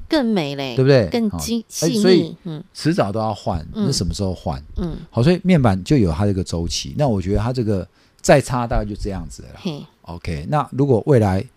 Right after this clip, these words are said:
Speaker 2: 有机会面板又涨价的时候，那它不就又要赚了吗？
Speaker 1: 嗯。
Speaker 2: 再加上他们现在把股本缩小。
Speaker 1: 嗯。
Speaker 2: 好，所以同样，比如说去年同样这样赚，
Speaker 1: 嗯。
Speaker 2: 它可以E P S有到五块、六块，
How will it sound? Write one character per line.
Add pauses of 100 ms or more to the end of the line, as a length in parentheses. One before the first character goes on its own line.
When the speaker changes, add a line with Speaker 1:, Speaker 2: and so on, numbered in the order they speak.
(760)
Speaker 2:
有
机
会
面
板
又
涨
价
的
时
候，
那
它
不
就
又
要
赚
了
吗？
Speaker 1:
嗯。
Speaker 2:
再
加
上
他
们
现
在 (160)
把
股
本
缩
小。 (140)
Speaker 1:
嗯。 (320)
Speaker 2:
好，
所
以 (720)
同
样， (480)
比
如
说
去
年
同
样
这
样
赚， (100)
Speaker 1:
嗯。
Speaker 2:
它
可
以
E
P
S (300)
有
到
五
块、
六
块，